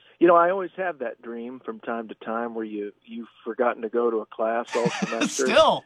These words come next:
Speaker 1: And, and then you realize it's, like, finals day and you don't know anything.
Speaker 2: Oh.
Speaker 1: I don't know, I don't know what the, what the counselors would say that means,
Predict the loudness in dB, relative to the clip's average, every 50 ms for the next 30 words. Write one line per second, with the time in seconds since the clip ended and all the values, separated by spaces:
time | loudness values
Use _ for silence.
0 | _ -10 -8 -6 -6 -8 -6 -4 -2 -2 0 2 0 0 0 -2 -4 -2 -2 2
1 | 4 4 4 6 6 4 4 4 2 2 0 -4 -12 -14 -8 -4 -2 -2 -2 -2
2 | -6 -6 -4 -4 -4 -4 -4 -6 -4 -4 -2 -2 -2 -2 -4 -6 -6 -4 -2 -2
3 | 0 -2 -2 -4 -6 -6 -6 -4 -4 -4 -4 -4 -4 -4 -4 -6 -8 -8 -4 -4
4 | -2 -2 -2 -4 -4 -4 -2 -2 -2 -2 -2 -2 -2 -2 -2 -2 0 2 4 4
5 | 6 8 8 6 6 4 4 4 4 4 4 4 2 2 _ -2 -4 -4 -4 -6
6 | -8 -6 -6 -6 -6 _ -10 -10 -10 -10 -12 _ _ _ _ _ _ -2 0 0
7 | 0 0 -2 -4 -4 -4 -4 -4 -6 -8 -12 -8 -4 -2 0 0 0 -2 -2 -4
8 | -6 _ -8 -8 -8 -8 -8 -10 -10 -12